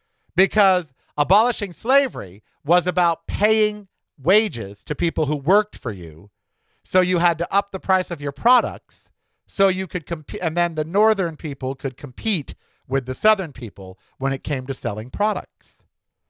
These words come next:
Because if you got free labor, you could undercut people who had to pay for labor. So really the Civil War and freeing of slaves was about white people, not black people.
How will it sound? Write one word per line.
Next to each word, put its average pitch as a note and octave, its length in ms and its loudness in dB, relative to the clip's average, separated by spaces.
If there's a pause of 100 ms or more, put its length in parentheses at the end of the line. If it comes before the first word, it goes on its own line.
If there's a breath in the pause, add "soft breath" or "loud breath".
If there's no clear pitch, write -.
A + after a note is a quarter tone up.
(640)
Because C#3 320 2
if C#3+ 100 -4
you D#3+ 100 -2
got D3+ 280 0
free D3 180 0
labor, C#3+ 560 0
you B2 140 -4
could B2 240 -6
undercut C3 580 -4
people C3+ 340 -8
who B2 140 -8
had F#2+ 200 -8
to B2+ 40 -14
pay C#3 300 -2
for G#2 180 -12
labor. D2 400 -20 (920)
So F3+ 340 2
really C#4+ 280 2
the B3+ 120 0
Civil G3+ 300 -2
War F#3 240 2
and E3 140 -4
freeing F#3+ 240 -2
of C#3+ 100 -6
slaves E3 400 0
was C3+ 120 -8
about C3 260 -2
white C#3+ 240 2
people, F#2 320 -10
not B2+ 240 -4
black G#2 240 -4
people. - 340 -20